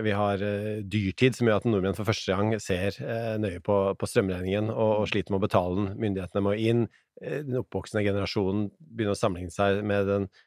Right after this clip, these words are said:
eh, vår generasjon, og ser at, oi, kanskje ikke vi får det bedre i vår levetid, ikke sant? Så disse tingene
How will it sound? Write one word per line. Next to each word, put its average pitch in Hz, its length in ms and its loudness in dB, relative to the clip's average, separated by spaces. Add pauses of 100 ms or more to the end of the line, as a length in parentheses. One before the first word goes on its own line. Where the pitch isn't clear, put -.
(200)
eh, 120 160 -2
vår 95 320 -2
generasjon, 127 560 6
og 131 80 6
ser 123 160 8
at, 113 160 4
oi, 139 140 4
kanskje - 280 -2
ikke 107 140 -2
vi 98 180 0
får 95 220 -4
det 85 80 -10
bedre 95 240 -2
i 110 100 4
vår 107 200 2
levetid, 110 420 4
ikke 131 160 2
sant? 127 160 4
Så 131 100 2
disse 120 240 0
tingene 117 300 6